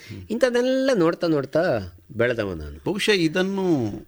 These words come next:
Speaker 2: ಸ್ವತಃ ತಾವು ಅನುಭವಿಸಿದ್ದರಿಂದ ನಿಮಗದು ಅನುಭವ ಆಗ್ತದೆ.
Speaker 1: ಅನುಭವ ಸತ್ಯ.
Speaker 2: ಯಾಕಂದ್ರೆ ಇದನ್ನು ಯಾರೋ ಇನ್ನೊಬ್ಬ ಕೇಳಿದ್ರೆ ಅವನಿಗೆ ಒಂದು ಒಗಟಾಗಿ ಕಾಣಬಹುದು.
Speaker 1: ಕಾಣಬಹುದು.
Speaker 2: ಬಹುಶಃ ಬದುಕೇ ಹೀಗೆ.
Speaker 1: ಹೌದು.
Speaker 2: ಯಾಕಂದ್ರೆ ಅನುಭವಿಸಿದವನಿಗೆ ಅದರ ರುಚಿ ಗೊತ್ತು.
Speaker 1: ಹೌದು.
Speaker 2: ಯಾವಾಗ್ಲೂ.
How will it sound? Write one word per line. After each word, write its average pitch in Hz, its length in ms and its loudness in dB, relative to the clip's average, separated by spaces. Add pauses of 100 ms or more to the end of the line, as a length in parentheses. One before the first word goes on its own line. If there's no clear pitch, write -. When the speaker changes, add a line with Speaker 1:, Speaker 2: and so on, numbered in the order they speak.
(460)
Speaker 2:
ಸ್ವತಃ 180 720 4
ತಾವು 151 480 2
ಅನುಭವಿಸಿದ್ದರಿಂದ 160 1200 6
ನಿಮಗದು 160 420 6
ಅನುಭವ 143 460 8
ಆಗ್ತದೆ. 123 440 4
Speaker 1:
ಅನುಭವ 170 440 8
ಸತ್ಯ. - 440 4
Speaker 2:
ಯಾಕಂದ್ರೆ 156 340 2
ಇದನ್ನು 156 200 6
ಯಾರೋ 147 440 8
ಇನ್ನೊಬ್ಬ 170 360 8
ಕೇಳಿದ್ರೆ 175 400 4
ಅವನಿಗೆ 170 240 8
ಒಂದು 160 280 4
ಒಗಟಾಗಿ 151 540 8
ಕಾಣಬಹುದು. 123 380 2
Speaker 1:
ಕಾಣಬಹುದು. 127 560 4 (240)
Speaker 2:
ಬಹುಶಃ 180 320 4
ಬದುಕೇ 170 520 6
ಹೀಗೆ. 160 440 6 (140)
Speaker 1:
ಹೌದು. 151 120 10
Speaker 2:
ಯಾಕಂದ್ರೆ 147 260 6 (440)
ಅನುಭವಿಸಿದವನಿಗೆ 165 960 6
ಅದರ 147 440 4
ರುಚಿ 127 300 2
ಗೊತ್ತು. 131 320 0
Speaker 1:
ಹೌದು. 127 300 4
Speaker 2:
ಯಾವಾಗ್ಲೂ. 131 500 -2